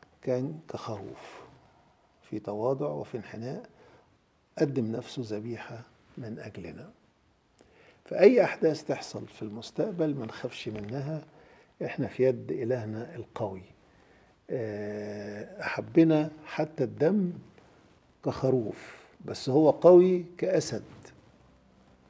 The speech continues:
يدافع عنا زي ما الأسد بيدافع عن الأشبال بتاعته. واخدين بالكم؟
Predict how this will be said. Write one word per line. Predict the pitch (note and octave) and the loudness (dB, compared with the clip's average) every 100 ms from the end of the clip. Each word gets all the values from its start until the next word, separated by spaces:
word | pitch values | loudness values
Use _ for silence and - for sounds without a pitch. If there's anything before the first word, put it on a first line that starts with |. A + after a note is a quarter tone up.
| _ - | _ -8
يدافع | A#2 A#2 D3+ C3+ | 0 4 4 2
عنا | G#2 B2+ E3+ | -2 -2 -2
زي | C3 C#3 C3+ | 2 4 4
ما | B2+ | 2
الأسد | F#3+ D3 C#3 A2 | -4 -4 -4 -4
بيدافع | A#2 A#2+ C#3 - | -2 0 -2 -4
عن | A2+ B2 B2+ | -8 -6 -4
الأشبال | B2+ A2 A#2+ C3+ | -6 -2 2 2
بتاعته. | B2 B2+ A#2 G#2 - - - _ _ _ _ _ _ _ _ _ _ _ _ _ _ _ _ _ _ _ _ _ - | 2 2 2 0 -14 -20 -20 _ _ _ _ _ _ _ _ _ _ _ _ _ _ _ _ _ _ _ _ _ -12
واخدين | - G2 A2 A#2+ | -10 -8 -4 -4
بالكم؟ | - - | -4 -6